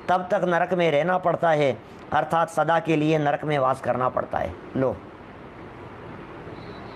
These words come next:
तिल के बराबर भी यदि कोई व्यक्ति मांस खा ले वे, किसके बराबर? सरसों के बराबर, तिल के बराबर,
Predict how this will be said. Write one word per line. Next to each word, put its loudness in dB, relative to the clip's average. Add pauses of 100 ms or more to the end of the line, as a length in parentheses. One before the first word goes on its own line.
(1120)
तिल 4
के 2
बराबर 4
भी 2
यदि 2
कोई 2
व्यक्ति 0
मांस 2
खा 2
ले 4
वे, 4 (1200)
किसके 2
बराबर? 6
सरसों 2
के 2
बराबर, 4 (580)
तिल 4
के 2
बराबर, 4